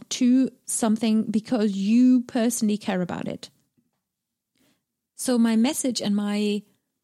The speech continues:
lesson from being a podcaster has been,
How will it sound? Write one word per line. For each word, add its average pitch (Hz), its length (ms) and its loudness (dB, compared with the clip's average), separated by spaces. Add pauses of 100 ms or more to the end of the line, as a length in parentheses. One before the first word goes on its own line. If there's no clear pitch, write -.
(720)
lesson 247 520 -2 (120)
from 247 400 2
being 226 480 2
a 180 360 -4
podcaster 196 1000 -6 (420)
has 254 440 -4 (420)
been, 233 560 0